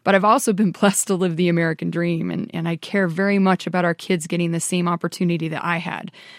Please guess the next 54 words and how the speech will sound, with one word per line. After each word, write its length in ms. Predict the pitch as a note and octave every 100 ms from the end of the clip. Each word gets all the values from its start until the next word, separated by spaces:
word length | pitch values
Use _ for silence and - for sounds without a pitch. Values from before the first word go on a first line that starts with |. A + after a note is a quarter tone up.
| -
to 80 | G3
do 140 | F3+
what 140 | F#3+ F3+
they 120 | F3+
love 320 | E3+ E3+ E3+
and 140 | D#3+ E3+
to 160 | -
unleash 320 | F3 F#3 F#3 -
their 180 | G3+
own 180 | F3+ F3+
American 440 | F3 D3+ D3+ - -
dream. 340 | - G2 F3 - - - -
And 140 | F3+ E3+
I 120 | E3+
truly 340 | - A3+ C#4
believe 300 | A#3 F#3 F3+ -
education 640 | F3 F3 - F3+ E3+ E3+
is 140 | E3
the 80 | -
key 360 | E3+ - F#3 E3
to 120 | -
keeping 320 | E3 F3+ F3
that 160 | E3+ E3
American 380 | D#3+ D#3+ E3 E3+
dream 240 | F3 E3
alive. 420 | F3 - - - - - - -
So 220 | - E3+ -
after 280 | F#3+ G3+ G#3
I 80 |
sold 240 | F#3 G3 F3+
my 120 | E3+
company, 560 | - G3 - F3 E3 E3
I 120 | E3
was 240 | D#3+ -
trying 360 | - F3+ E3+ E3+
to, 340 | - E3 E3 - - - -
uh, 220 | F2 E2+
figure 320 | - A3 G3+
out 160 | F3+ -
how 200 | - F3
I 100 | F3
wanted 260 | E3+ E3+
to 60 | E3
give 280 | D#3+ F3+ D3
back 340 | E3 C#3+ D#3
or, 220 | E3+ E3
you 120 | - E3
know, 120 | F3+
what 180 | - F#3+
I, 80 |
my 300 | F3 - E3+
next 240 | E3+ E3 -
step 340 | - F3+ -
was. 320 | F3 E3 D3